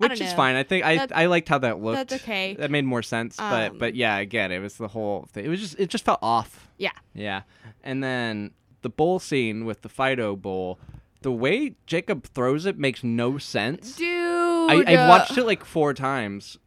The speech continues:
Speaker 2: because
Speaker 1: If,
Speaker 2: I
Speaker 1: if,
Speaker 2: can't
Speaker 1: eh, okay,
Speaker 2: tell what's happening.
Speaker 1: if y'all aren't gonna watch along with us, you have to YouTube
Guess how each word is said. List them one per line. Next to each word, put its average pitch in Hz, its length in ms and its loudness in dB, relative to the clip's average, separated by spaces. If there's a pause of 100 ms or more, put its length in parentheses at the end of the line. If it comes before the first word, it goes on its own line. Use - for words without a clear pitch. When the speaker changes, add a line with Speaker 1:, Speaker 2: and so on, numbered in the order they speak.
Speaker 2:
because 254 320 -2
Speaker 1:
If, - 80 -6
Speaker 2:
I - 20 4
Speaker 1:
if, 277 100 -2
Speaker 2:
can't 160 360 2
Speaker 1:
eh, - 80 -2
okay, 208 180 2
Speaker 2:
tell 151 240 4
what's 131 240 -2
happening. 135 340 -2
Speaker 1:
if 107 60 -4
y'all 226 200 6
aren't 220 260 -2
gonna 302 200 0
watch 180 360 0
along 170 340 -4
with 165 220 -6
us, 160 240 -8
you 180 100 -4
have 185 240 -6
to 262 100 -4
YouTube 170 840 0